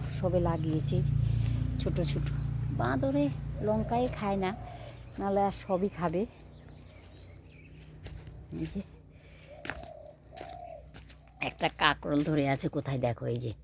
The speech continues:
আমার বর বলছে এটা পাঁচ মিশালিতে দেবে না, এটা ইসে করে খাবে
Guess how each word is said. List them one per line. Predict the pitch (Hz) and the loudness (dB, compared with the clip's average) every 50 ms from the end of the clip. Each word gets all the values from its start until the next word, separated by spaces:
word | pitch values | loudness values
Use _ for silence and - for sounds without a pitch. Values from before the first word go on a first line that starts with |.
| - - - - - - - - - - - | -18 -18 -18 -18 -20 -20 -20 -20 -20 -12 -4
আমার | - 160 165 170 165 | 2 6 8 8 10
বর | 156 165 156 151 156 | 12 12 12 12 12
বলছে | 147 156 147 139 - 175 | 10 6 4 4 4 2
এটা | 151 - 190 196 220 220 - - | 2 6 6 6 6 4 0 2
পাঁচ | - 147 143 139 - | 4 4 4 4 4
মিশালিতে | 165 151 143 - 180 170 170 165 202 185 | 2 4 4 6 4 4 4 4 4 6
দেবে | 165 156 147 165 185 | 8 8 8 8 6
না, | 202 233 277 285 - - - - - - - - - - _ _ _ _ _ - | 4 4 0 -2 -4 -12 -16 -16 -16 -14 -14 -18 -20 -20 _ _ _ _ _ -10
এটা | 180 170 - 175 170 | -10 -6 0 4 4
ইসে | 165 165 147 - 170 151 | 4 4 2 0 -2 -2
করে | - 156 147 156 | -2 -2 -4 -4
খাবে | - - 156 147 147 143 | -4 -6 -8 -6 -6 -8